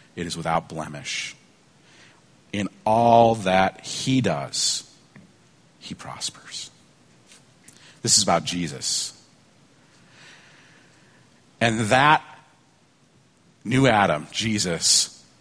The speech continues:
was victorious over the cross and death. And so when we are rooted in him,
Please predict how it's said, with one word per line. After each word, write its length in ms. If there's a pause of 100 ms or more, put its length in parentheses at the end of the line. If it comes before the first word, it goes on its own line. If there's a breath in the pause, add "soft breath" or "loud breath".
(120)
was 920
victorious 1040
over 320
the 100
cross 840 (640)
and 220
death. 680 (1000 soft breath)
And 160
so 320 (180)
when 260
we 320
are 240
rooted 520
in 140
him, 540